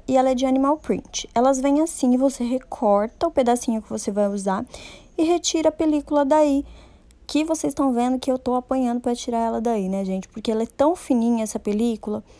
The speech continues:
que fica até difícil de puxar ela, tá? Como vocês estão vendo aí, a pessoa tá brigando com a película. Aí eu peguei a, o palito pra conseguir levantar a pontinha e puxar. Essa película é super fininha, gente. O segredo das películas grudarem bem são,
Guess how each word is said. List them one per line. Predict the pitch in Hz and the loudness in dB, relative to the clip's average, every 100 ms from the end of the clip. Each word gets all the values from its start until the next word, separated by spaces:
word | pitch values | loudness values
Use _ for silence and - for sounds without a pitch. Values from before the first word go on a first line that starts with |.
| - - - | -20 -20 -8
que | 240 240 | -4 -4
fica | 240 254 247 | -4 -2 -2
até | 240 254 | 0 0
difícil | 285 - 247 247 | 0 -4 -6 -4
de | 247 | -6
puxar | - 269 - 262 247 240 | -4 -6 -4 -2 0 2
ela, | 185 - - 202 | 0 -4 -8 -8
tá? | 208 208 247 _ - - - | -6 -4 -6 _ -20 -20 -16
Como | - 214 | -10 -8
vocês | - 226 | -4 -6
estão | - 233 | -2 -2
vendo | 226 233 | 0 0
aí, | 247 285 | 0 -2
a | 330 | -4
pessoa | 330 311 269 | -6 -6 -6
tá | 254 | -4
brigando | 226 254 233 220 220 | -2 -2 -2 -2 -4
com | 226 | -6
a | 220 | -2
película. | 247 226 - 208 214 | -2 -2 -8 -6 -4
Aí | 220 | -4
eu | 240 | -4
peguei | 254 240 247 | -2 2 2
a, | 233 | 2
o | 226 | -2
palito | - 208 220 277 254 - - - - - - | -4 -2 0 -2 -2 -8 -20 -20 -20 -20 -16
pra | - | -10
conseguir | 233 262 247 233 | -4 -4 -2 0
levantar | 254 247 240 247 254 254 | 2 2 0 -2 0 -2
a | |
pontinha | 262 269 277 - 247 | 0 0 0 0 -2
e | 254 | 0
puxar. | - 311 - 214 196 240 - | -4 -6 -4 -4 -4 -6 -6
Essa | 240 247 | -6 -4
película | 269 262 - 269 | -4 -4 -2 -2
é | |
super | 277 - 294 320 311 | -2 -4 -2 -2 -2
fininha, | - 277 240 226 196 | 0 2 2 2 -2
gente. | 190 196 202 - - - - - | -2 -4 -6 -10 -20 -20 -20 -18
O | - | -4
segredo | 233 233 262 277 | -2 2 2 2
das | 269 277 | 0 0
películas | - 247 226 214 220 214 208 208 | 0 0 0 -4 -4 -2 -2 -4
grudarem | 208 214 208 208 220 214 202 | -6 -4 0 2 2 0 -2
bem | 214 240 | 0 0
são, | - 226 226 | -2 -4 -4